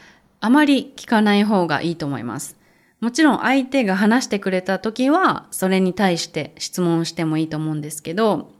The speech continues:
自分からあまり家族とか恋人のことを聞かない方がいいと思います。っていうのは、日本では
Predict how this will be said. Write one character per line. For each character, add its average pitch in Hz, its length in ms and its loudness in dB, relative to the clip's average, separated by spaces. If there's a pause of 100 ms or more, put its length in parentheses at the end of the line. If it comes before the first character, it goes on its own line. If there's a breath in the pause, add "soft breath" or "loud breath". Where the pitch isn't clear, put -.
(120)
自 185 140 -4
分 226 240 0
か 254 100 4
ら 262 360 2 (500 soft breath)
あ 170 40 -8
ま 170 180 -4
り 160 600 -4
家 190 140 -4
族 165 260 -6
と - 140 -12
か 190 220 -4
恋 170 320 -2
人 165 160 -4
の 160 140 -2
こ 165 140 -10
と - 300 -6 (100)
を 214 120 0
聞 - 160 -12
か 185 120 -2
な 170 140 0
い 170 80 -2
方 170 220 -4
が 247 320 0 (380 loud breath)
い 185 100 -2
い 170 60 -6
と 165 80 -4
思 147 120 -2
い 120 40 -8
ま 90 140 -12
す。 - 160 -12
っ - 400 -20
て 262 160 4
い 269 80 6
う 269 40 6
の 202 160 4
は、 196 200 2
日 202 160 4
本 285 240 6
で 180 120 2
は 214 400 0